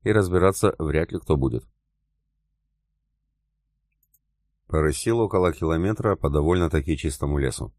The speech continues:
Удивительно, но ни сухостоя вокруг не вижу, ни валяющихся на земле сучьев. Всё вылизано и прибрано.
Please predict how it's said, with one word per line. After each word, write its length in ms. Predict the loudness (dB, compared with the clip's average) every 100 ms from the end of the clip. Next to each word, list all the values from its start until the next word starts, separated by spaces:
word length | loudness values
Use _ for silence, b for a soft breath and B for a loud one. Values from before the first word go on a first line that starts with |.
| _ _ _ _ _
Удивительно, 760 | -4 0 0 0 0 0 0
но 120 | 0 0
ни 100 | -2
сухостоя 600 | -2 -2 -4 0 2 2
вокруг 400 | 0 -2 -4 0
не 120 | 0
вижу, 380 | 0 -2 -6 -8 _ -4
ни 80 | 0
валяющихся 640 | 2 2 0 0 -2 0
на 100 | -2
земле 280 | 0 0 0
сучьев. 420 | -2 -2 -4 -6 _ _ _ _
Всё 260 | 0 0
вылизано 500 | 2 2 2 2 0
и 60 | 0
прибрано. 520 | 0 0 0 -2